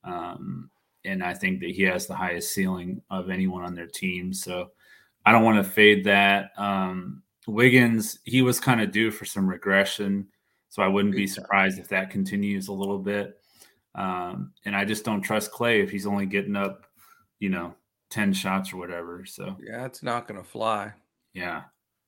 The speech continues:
Speaker 1: And then Looney, I mean, Looney, I think he'll play better being back at home. Role players usually do. Um, and his price actually dropped fifteen hundred on FanDuel, so that's a
Speaker 2: Yeah.
Speaker 1: that's a nice little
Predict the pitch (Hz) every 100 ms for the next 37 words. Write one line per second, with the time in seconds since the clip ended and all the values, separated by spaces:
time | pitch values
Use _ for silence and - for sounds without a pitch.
0 | _ _ _ _ _ 110 123 120 127 131
1 | 127 120 123 104 110 110 107 123 120 110
2 | - - _ _ _ - 107 117 131 113
3 | 120 110 98 107 107 107 107 - 107 107
4 | 101 98 101 95 95 104 104 104 101 101
5 | _ 107 107 104 104 101 95 101 95 98
6 | 95 98 104 104 101 101 _ _ _ _
7 | _ 92 90 87 85 92 95 101 120 -
8 | 120 117 113 107 104 101 101 101 - 110
9 | - - 98 104 101 92 82 82 101 98
10 | 92 - 87 - 95 90 90 _ _ _
11 | _ _ 98 - 95 104 95 - - 92
12 | 92 - 92 90 87